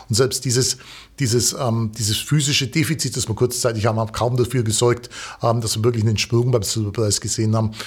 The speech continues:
Ähm, wir haben uns zwar wieder eingependelt auf dem Niveau vorher, was von zwölf Dollar auf ein paar zwanzig Dollar schon ein großer Sprung war, aber letzten Endes war das nur das Niveau, das wir vorher auch hatten. Also ich glaube tatsächlich,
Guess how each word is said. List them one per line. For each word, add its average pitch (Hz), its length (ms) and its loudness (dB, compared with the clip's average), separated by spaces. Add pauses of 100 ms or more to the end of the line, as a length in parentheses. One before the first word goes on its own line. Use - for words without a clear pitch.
(220)
Ähm, 107 160 2
wir 117 60 4
haben 120 60 4
uns 120 120 0
zwar 113 160 2
wieder 107 140 2
eingependelt 127 520 2
auf 120 140 0
dem 120 100 -4
Niveau 117 240 2
vorher, 127 360 4
was 107 120 0
von 110 160 0
zwölf 113 300 0
Dollar 113 260 4
auf 107 260 0
ein 120 60 -6
paar 101 160 0
zwanzig 107 320 0
Dollar 110 240 2 (240)
schon 139 180 2
ein 135 80 2
großer 120 280 4
Sprung 127 280 2
war, 127 80 6
aber 120 120 2
letzten 113 240 0
Endes 107 160 0
war 117 80 2
das 107 180 -8
nur 123 80 2
das 117 220 4
Niveau, 113 240 2
das 127 180 -2
wir 113 80 -2
vorher 110 320 0
auch 139 160 -4
hatten. 110 220 -4 (480)
Also 131 200 4
ich 139 120 0
glaube 139 260 4
tatsächlich, 135 580 0